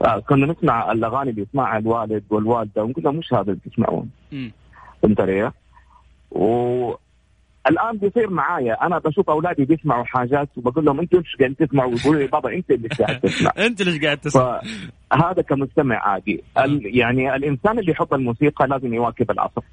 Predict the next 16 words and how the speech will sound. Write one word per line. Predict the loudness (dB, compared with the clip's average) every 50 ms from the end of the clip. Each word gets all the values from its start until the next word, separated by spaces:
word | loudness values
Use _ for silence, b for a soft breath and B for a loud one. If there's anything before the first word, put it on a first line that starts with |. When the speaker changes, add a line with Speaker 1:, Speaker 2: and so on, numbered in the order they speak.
| -4 0
Speaker 1:
لازم | 0 2 2 2 0 -2
يشوف | 0 -2 0 0 0
التقدم. | 0 0 -2 -2 0 -2 0 -4 -4 -4 0 2
أنا | 2 4 4
معاك | 2 0 -2 -4 0 0
إنه | 2 2 2 0 0 0
في | 0 0 0 -2 B B B B B B 0
ألحان | 0 0 0 -2 -2 0 0 0 0 0 0 0 -2 -2 0
وكلمات | -2 -2 0 0 0 0 2 2 2 2 0 -2 -8 _ -2
ما | 0 0 0 0
تتكرر، | 0 -2 -4 -4 _ -2 0 0 0 0 -2 -2 -2 -8 _ _ _ _ _ _ _ _ _ _ 0
أنا | 0 0 0
أعتبرها، | 2 0 0 2 2 0 0 0 0 0 0 -2 -4 -4 -2 -2
آه، | -2 0 -2 -4 -6 -8 -10 -6 -2 -2 -2 -2 -2 -4 -2 -2 2 4
مخلدة | 4 4 4 4 2 2 4 0 0 0
على | 0 0 0 -2 -4